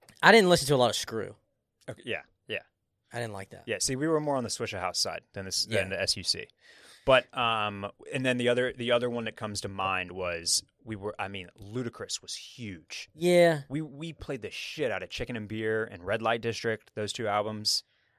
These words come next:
Speaker 1: See, the one that comes to mind for me is Doggy Style, Snoop Dogg.
Speaker 2: Okay.
Speaker 1: That was it, dude. We wore that shit out.
Speaker 2: Was that, like, was that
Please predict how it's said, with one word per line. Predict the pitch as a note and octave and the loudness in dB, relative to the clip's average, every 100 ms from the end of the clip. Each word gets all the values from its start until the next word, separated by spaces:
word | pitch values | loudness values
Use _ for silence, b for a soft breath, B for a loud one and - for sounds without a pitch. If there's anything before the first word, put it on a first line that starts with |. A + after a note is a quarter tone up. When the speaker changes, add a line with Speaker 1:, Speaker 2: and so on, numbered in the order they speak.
| _ | _
Speaker 1:
See, | - E3+ E3+ E3 | 0 4 4 4
the | D#3 D3 | 2 4
one | D3 F#3 | 6 6
that | F#3+ | 6
comes | F3+ F3 - | 2 0 0
to | |
mind | D3 C#3 C3 | -4 -4 -6
for | C3 | -8
me | B2 A#2 | -8 -8
is | G#2+ | -8
Doggy | A2+ A2 G#2 | -6 -6 -6
Style, | G2 A2 G2+ G2+ | -8 -6 -6 -6
Snoop | - A2+ G2 | -8 -8 -8
Dogg. | F#2+ _ _ _ - | -12 _ _ _ -10
Speaker 2:
Okay. | - F2+ - _ _ _ A2 | -4 -4 -6 _ _ _ -4
Speaker 1:
That | B2+ C#3+ B2+ | 2 4 4
was | A2+ G#2 - | -4 -8 -8
it, | B2+ G2 - - _ - | -6 -6 -8 -18 _ -10
dude. | A2 G2 - | -6 -8 -10
We | C3 C3 | -8 -6
wore | A#2 B2 | -2 -2
that | A#2 A2+ A#2 | 0 -2 -2
shit | - G#2+ - _ - | -4 -4 -8 _ -4
out. | A#2 G#2+ - - - - | -2 -2 -4 -16 -14 -6
Speaker 2:
Was | B2 | 0
that, | D3 B2+ | 2 2
like, | C3+ - B2 | -2 -6 -6
was | C3 | -2
that | C3+ C3 | 0 0